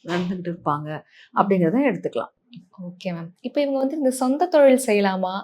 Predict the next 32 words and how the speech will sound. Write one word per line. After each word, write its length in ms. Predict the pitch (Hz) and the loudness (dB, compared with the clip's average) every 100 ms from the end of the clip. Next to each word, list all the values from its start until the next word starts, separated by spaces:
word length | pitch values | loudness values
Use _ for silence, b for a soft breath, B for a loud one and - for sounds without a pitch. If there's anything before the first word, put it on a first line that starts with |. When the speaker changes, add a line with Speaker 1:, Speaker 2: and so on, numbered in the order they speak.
| B B B | B B B
Speaker 2:
இல்ல 400 | 247 240 226 214 | 2 4 6 6
ஒரு 120 | 220 | 6
கவர்மெண்ட் 500 | 214 226 233 240 240 | 6 2 2 0 0
சார்ந்த 340 | 226 208 208 | 4 4 4
தொழில் 260 | 214 214 208 | 6 8 8
தான் 120 | 214 | 6
நீங்க 200 | 208 196 | 4 -2
சொன்ன 260 | 196 208 196 | -4 -2 0
மாதிரி 240 | 190 190 190 | 2 2 2
செய்யணுமா? 300 | 185 185 185 | -2 -2 -2
இல்ல 120 | 240 | 0
எந்த 200 | 233 247 | 0 0
மாதிரியான 380 | 269 226 220 254 | 2 2 0 -2
தொழில் 720 | 254 240 277 277 208 180 - - | 2 4 4 2 0 -2 -8 -4
இவங்களுக்கு 200 | 190 185 | -2 4
Speaker 1:
இவங்க 260 | 254 240 | 8 8
Speaker 2:
அமையும்? 240 | 269 262 262 | 8 8 8
Speaker 1:
சொந்த 80 | 330 | 6
தொழில் 300 | 311 285 269 | 6 4 2
செய்யும்போது 480 | 262 240 233 269 | 2 2 2 0
ரொம்ப 200 | 294 233 | 0 -2
சிறப்பாக 540 | 240 233 208 208 196 196 | -2 -2 -2 -2 0 0
இருக்கும். 260 | 170 180 - _ b | 0 -6 -18 _ b
Speaker 2:
ம். 160 | 196 196 | -8 2
Speaker 1:
இவங்க 220 | 220 208 190 262 | 4 6 8 8
தொழில்னு 420 | 254 285 302 269 | 8 6 4 2
எடுத்தீங்கன்னா, 440 | 233 - 233 269 320 | 2 0 -2 0 0
சொந்தமா 420 | 247 226 269 269 | 0 2 4 4
செய்யும்போது 800 | 277 254 226 226 226 226 311 370 | 4 2 0 -2 -2 0 2 2
லாபம் 400 | 240 220 233 240 | 2 0 0 -2
நல்லா 300 | 214 190 190 | -2 -2 -2
வரும். 440 | 190 175 190 294 | -2 -2 -2 -4